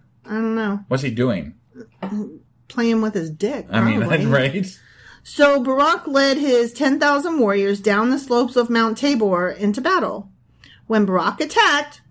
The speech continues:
Speaker 1: the Lord threw Sisera and his chariots and warriors into a panic.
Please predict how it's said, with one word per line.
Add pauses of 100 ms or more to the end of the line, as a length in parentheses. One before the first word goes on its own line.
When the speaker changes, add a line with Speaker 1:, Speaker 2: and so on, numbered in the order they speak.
Speaker 1:
the
Lord
threw
Sisera
and
his
chariots
and
warriors
into
a
panic.